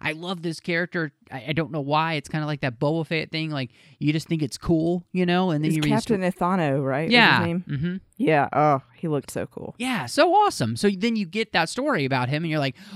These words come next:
Speaker 1: "Oh, this is, you know, he is this cool s-, character and everything." Well, this, like, all of the characters that we're seeing here, like, I was even looking at the Vanity Fair picture, and I could only pick out a few of the characters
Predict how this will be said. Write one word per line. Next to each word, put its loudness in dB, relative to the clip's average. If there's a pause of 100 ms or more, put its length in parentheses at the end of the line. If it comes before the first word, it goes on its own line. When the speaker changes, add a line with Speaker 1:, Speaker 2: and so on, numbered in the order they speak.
(120)
Speaker 1:
"Oh, -2
this -10
is, -12
you -6
know, 0
he -2
is 0
this -4
cool 2
s-, -6 (220)
character 0
and -4
everything." -4
Well, -6
this, -4
like, -2 (1080)
all -2
of 0
the -2
characters -4
that -4
we're -4
seeing -4
here, 2
like, 0
I 0
was -2
even -2
looking -4
at -10
the -8
Vanity -6
Fair -10
picture, -8 (1120)
and 4 (760)
I -4
could -2
only -4
pick -2
out 0
a -2
few -4
of -4
the -2
characters -4